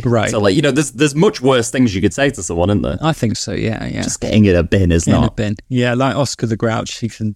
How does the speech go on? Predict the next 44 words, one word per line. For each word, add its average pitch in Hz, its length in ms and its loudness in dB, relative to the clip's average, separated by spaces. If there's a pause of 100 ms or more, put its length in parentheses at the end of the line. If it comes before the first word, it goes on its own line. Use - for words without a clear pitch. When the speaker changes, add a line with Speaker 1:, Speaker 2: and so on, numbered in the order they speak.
Speaker 1:
he, 139 300 2
he, 147 200 2 (100)
he 151 120 0
chose 117 280 -4
to 113 80 -6
live 135 160 0
there. 76 400 2
Speaker 2:
Yeah, - 60 -4
he 185 200 4
lived 98 240 4
in 85 80 2
a 87 60 0
bin 98 200 2
and 147 120 4
he 175 160 4
had 110 180 2
a 92 60 2
great 110 380 2
time. 87 360 0
So. - 160 0
Speaker 1:
Well, 180 80 6
where, 214 120 4
do, 214 140 0
where 214 140 2
does 220 160 -6
this 233 140 -4
scrapping 147 760 -2
instinct 135 640 0
come 127 220 0
from 117 260 0
for 113 240 0
you? 113 320 -2
You 139 140 -4
know, 123 100 0
you 127 160 2
seem 170 280 -2
like 147 140 0
you're 143 80 0
not 147 200 2
afraid 127 400 -2
to, 120 320 -2
um, 110 300 -2
you 117 120 -6
know, 104 100 -4